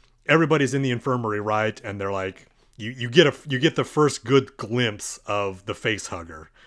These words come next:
right? 'Cause it, that's what it's col-, colloquially know-, uh, known as now. Is it's, it's a face hugger, and this is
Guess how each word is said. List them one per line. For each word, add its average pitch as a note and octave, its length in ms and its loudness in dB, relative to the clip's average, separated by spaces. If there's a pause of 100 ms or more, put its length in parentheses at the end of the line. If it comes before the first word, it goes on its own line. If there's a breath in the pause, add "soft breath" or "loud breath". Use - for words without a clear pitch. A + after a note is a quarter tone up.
(140 soft breath)
right? G2 240 -6
'Cause G2+ 120 -10
it, G#2 100 -12 (160)
that's - 280 -6
what F#2 100 -10
it's F2 160 -14 (520)
col-, G3+ 260 0 (220 loud breath)
colloquially G3 540 -2
know-, C3+ 280 6
uh, A#2+ 220 2
known B2+ 280 2
as G#2+ 220 -2
now. G2+ 240 -4
Is G2+ 140 -8
it's, A2+ 200 -6
it's A#2+ 200 -10
a G#2+ 60 -8
face G#2 280 -4
hugger, G2 260 -6
and G#2+ 100 -4
this - 180 0
is E3 120 0